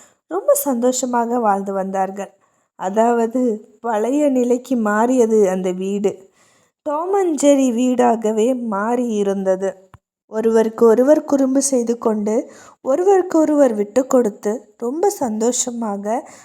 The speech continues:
குழந்தைகளுடன் ரொம்ப சந்தோஷமாக வாழ்ந்து வந்தார்கள். கடைசியில் அந்த நாகமணி எங்கே போய் சேர வேண்டுமோ, அங்கே போய் சேர்ந்தது. ஆனால் நாகலோகம் என்பது அது ஒரு மிஸ்டரியாகவே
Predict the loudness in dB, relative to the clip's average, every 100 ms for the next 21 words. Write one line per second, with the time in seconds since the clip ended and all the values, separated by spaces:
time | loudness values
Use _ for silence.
0 | _ -8 -4 -2 0 2 2 2 0 0
1 | -2 -8 -10 -8 -2 -2 0 0 2 0
2 | 0 -2 0 0 2 2 2 0 0 2
3 | 0 0 -2 -4 _ -20 _ _ -2 0
4 | 2 4 4 4 0 0 2 0 0 -2
5 | -2 0 -2 -6 -10 -6 -2 2 0 2
6 | 2 2 2 2 2 0 0 0 0 -2
7 | 0 -2 -4 -16 -20 -20 -20 _ -4 -2
8 | 2 4 2 0 -2 -2 -4 -4 -4 -6
9 | -6 -14 -16 -6 -2 0 0 -2 -6 -14
10 | -20 _ _ -4 0 2 2 4 4 4
11 | 2 0 -6 -2 0 2 2 4 4 4
12 | 0 -10 _ _ _ -4 -2 2 2 4
13 | 2 0 0 -2 -2 0 2 4 2 2
14 | 0 0 -2